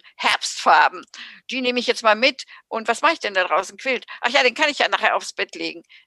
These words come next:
Das ist nicht meine Art. Ich gehe andersrum. Ich sage, das ist der Raum, der sieht so aus und was muss da rein?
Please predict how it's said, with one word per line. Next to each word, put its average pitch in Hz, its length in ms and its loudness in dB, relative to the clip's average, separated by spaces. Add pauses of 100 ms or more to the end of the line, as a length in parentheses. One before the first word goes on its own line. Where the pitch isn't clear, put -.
(100)
Das 247 220 2
ist - 180 -10
nicht 247 340 -14
meine 147 340 0
Art. - 440 -2 (380)
Ich - 180 -12
gehe 254 300 2
andersrum. 202 580 0
Ich 180 140 -8
sage, 190 580 2
das 247 260 2
ist 294 160 -10
der 262 120 0
Raum, 294 480 4
der 226 160 0
sieht 226 180 -10
so 202 160 -2
aus 180 300 2
und - 240 -20 (320)
was 226 240 0
muss 240 180 -6
da 233 140 0
rein? 196 400 2